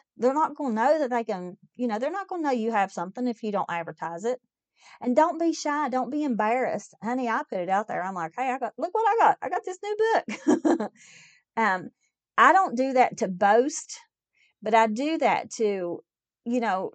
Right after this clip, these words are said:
try to, try to get my book out there. 'Cause like I said, I can't afford a publicist to, publicist to do it for me. But anyway,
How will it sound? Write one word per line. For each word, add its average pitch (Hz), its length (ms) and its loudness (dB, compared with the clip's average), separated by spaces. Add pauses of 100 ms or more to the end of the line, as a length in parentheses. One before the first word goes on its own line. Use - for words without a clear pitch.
try 247 240 -2
to, 285 140 -4 (180)
try 240 180 -4
to 302 60 -4
get 277 180 -6
my 214 100 -4
book 226 220 -6
out 294 160 -2
there. 202 120 -8
'Cause 226 160 -10
like 214 180 -4
I 220 60 0
said, 247 260 -4
I 233 200 -2 (100)
can't 320 120 -10
afford 277 300 -6
a 240 40 -8
publicist 208 460 -8
to, 180 100 -8 (220)
publicist 190 580 -6
to 175 80 -12
do 180 120 -4
it - 140 -12
for 175 160 -10
me. 208 220 -14 (1000)
But 254 120 -2
anyway, 175 560 0